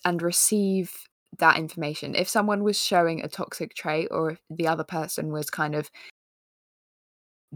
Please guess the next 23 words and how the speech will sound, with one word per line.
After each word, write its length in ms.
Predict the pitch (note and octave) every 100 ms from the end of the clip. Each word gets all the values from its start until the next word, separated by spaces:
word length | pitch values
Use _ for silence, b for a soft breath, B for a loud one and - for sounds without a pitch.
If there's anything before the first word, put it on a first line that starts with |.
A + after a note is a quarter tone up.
| - -
being 500 | F3 E3 D#3 D3+ - _ -
a 120 | E3
bit 420 | - D3+ - - _ _ _ _ F3
iffy 400 | E3 - E3 E3+
or 180 | D3+ D3+
a 40 |
bit 280 | C#3+ D3 -
toxic, 560 | - - - - G#2 - -
we'd 160 | D#3+
call 260 | - F#3 F#3
it 60 | -
out 280 | D#3+ D#3 -
and 180 | D#3 D#3
the 100 | D#3
other 120 | D#3
person 340 | D#3+ F3 D#3 D#3
would 100 | -
have 200 | E3 -
to 100 | D#3+
receive 440 | D#3+ - E3+ F3
it 100 | -
with 180 | G3 G3+
grace 600 | - D#3+ E3 E3+ - -